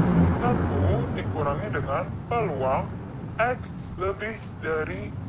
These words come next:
tiga. Kita bisa melakukan seperti ini karena peluang A itu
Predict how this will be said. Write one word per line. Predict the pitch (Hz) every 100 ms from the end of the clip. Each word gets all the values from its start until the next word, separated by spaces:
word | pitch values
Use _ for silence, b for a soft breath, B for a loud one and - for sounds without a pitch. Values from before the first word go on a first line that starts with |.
| -
tiga. | - - 101 - - - - - -
Kita | - - 160
bisa | 156 165
melakukan | 160 156 151 151 151 151
seperti | 160 185 - 170 226
ini | 202 143 180 202 - - - -
karena | 240 226 180 139 165 208 - - - - 254
peluang | 254 196 143 131 -
A | 139 131
itu | - - 143